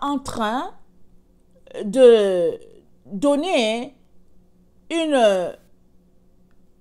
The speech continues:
une révélation sur le temps que va durer, amen, euh, euh, sa communion avec l'être humain. Il dit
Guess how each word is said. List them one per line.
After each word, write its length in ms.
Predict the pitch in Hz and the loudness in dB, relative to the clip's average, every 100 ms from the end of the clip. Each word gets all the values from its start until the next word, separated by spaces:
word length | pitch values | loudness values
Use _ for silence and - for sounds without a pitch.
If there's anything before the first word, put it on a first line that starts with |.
| _ | _
une 200 | 302 294 | -4 -2
révélation 880 | 269 269 254 226 202 - 190 220 349 - _ - - | 2 2 4 2 0 -4 -4 -6 -10 -20 _ -20 -18
sur 960 | - - - 392 262 214 214 226 240 285 - - - | -14 -12 -6 -4 -2 -2 -4 -6 -8 -12 -20 -20 -16
le 260 | - 240 - | -4 -2 -4
temps 400 | - 359 339 311 - | -4 -2 -2 -6 -4
que 60 | |
va 220 | 226 202 190 | -2 -2 -6
durer, 880 | 175 196 202 214 170 170 170 190 247 - - - - - _ _ - - - - - | -6 -6 -4 -4 -4 -4 -6 -8 -12 -20 -20 -20 -20 -20 _ _ -20 -20 -20 -20 -10
amen, 500 | 196 202 226 202 180 | -6 -4 -2 -4 -6
euh, 380 | 170 160 156 147 - - - - - - - - 185 | -8 -8 -12 -14 -18 -20 -20 -20 -20 -20 -20 -12 -6
euh, 600 | 190 175 160 147 123 87 - - - _ _ - _ _ - - - - _ - | -4 -4 -4 -6 -8 -12 -18 -20 -20 _ _ -20 _ _ -20 -20 -20 -20 _ -18
sa 300 | - - 302 | -6 -2 0
communion 720 | - 359 294 247 220 208 240 | 4 4 4 0 0 -2 -4
avec 260 | 190 214 | -4 -2
l'être 260 | 208 196 - | -4 -6 -10
humain. 320 | 160 160 143 - - - - - | -12 -12 -14 -18 -20 -20 -14 -6
Il 220 | 240 220 | -4 -4
dit 180 | 285 | 0